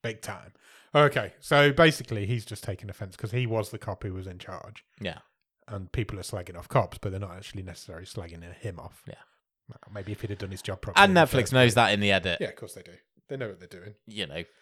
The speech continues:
Speaker 2: you c-, you can't think Netflix lawyers wouldn't have absolutely fine-tooth combed this before it goes
Speaker 1: Yeah.
Speaker 2: out, as with
Speaker 1: As with
Speaker 2: everything,
Speaker 1: everything,
Speaker 2: so.
Speaker 1: every documentary. You don't hear of Netflix losing many defamation cases, let's put it that way.
Speaker 2: Exactly.
Speaker 1: And maybe if he did his job properly in the first place,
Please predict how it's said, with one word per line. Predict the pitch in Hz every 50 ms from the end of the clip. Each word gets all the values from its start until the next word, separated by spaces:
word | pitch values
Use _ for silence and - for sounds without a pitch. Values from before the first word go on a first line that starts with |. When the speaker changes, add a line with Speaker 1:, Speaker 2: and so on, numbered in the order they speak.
| _ _ -
Speaker 2:
you | 127 113 - -
c-, | - 151
you | 156 151 135
can't | - 160 151 143 123 110
think | 117 120 117 92
Netflix | 107 110 - - - 107 73 -
lawyers | 110 110 101 98 95 92
wouldn't | 98 101 98 101 -
have | 95 92 98
absolutely | - 98 98 - - - - 98 71 67 92
fine-tooth | - - - 98 98 95 90 87 - - 90 80 -
combed | - - 90 85 82 85 85
this | 80 -
before | - _ - - - 85 80 -
it | - -
goes | - - - -
Speaker 1:
Yeah. | - -
Speaker 2:
out, | 65 -
as | - - 85 - -
with | 82 80
Speaker 1:
As | 85 90 101 -
with | 92 104 95 101
Speaker 2:
everything, | 98
Speaker 1:
everything, | 92 - - 92 87 - - 90 90 -
Speaker 2:
so. | 98
Speaker 1:
every | 92 85 87 90 85
documentary. | 87 92 - - - 90 90 - - 87 90 - _ - - - -
You | 127
don't | 131 147 143 131
hear | 135 135
of | 127 117 120 117
Netflix | 120 123 107 - - 110 104 -
losing | 117 113 113 104 98 98 92 90
many | 92 90 87
defamation | - 90 - - 98 87 85 87 - 95 90
cases, | 104 92 85 - - 87 87 - _
let's | - - -
put | - - 85
it | 82
that | 85 76 -
way. | 78 85 98 _ _ - -
Speaker 2:
Exactly. | 90 90 - - - - - - - - - _ _ -
Speaker 1:
And | 180 180
maybe | 202 202 185 190
if | 180 -
he | 175
did | 160 175 165
his | 160 -
job | - 170 165 -
properly | 165 147 - 156 151
in | 151
the | 151
first | - - 165 147 -
place, | - 160 151 147 - - _ _